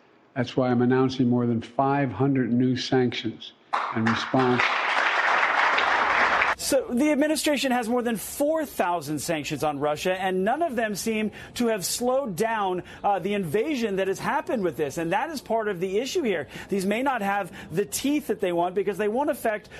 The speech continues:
Speaker 2: uh, outside of Russia. They, they won't impact inside Russia. They'll only affect Russians going outside,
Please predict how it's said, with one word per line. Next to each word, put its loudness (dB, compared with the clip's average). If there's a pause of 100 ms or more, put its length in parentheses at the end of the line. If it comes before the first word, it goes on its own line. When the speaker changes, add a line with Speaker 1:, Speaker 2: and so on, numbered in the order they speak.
(140)
Speaker 2:
uh, 2 (160)
outside -2
of -2
Russia. -4
They, 0 (120)
they -2
won't -2
impact -4
inside -2
Russia. -2
They'll 0
only -4
affect -2
Russians -2
going -2
outside, -2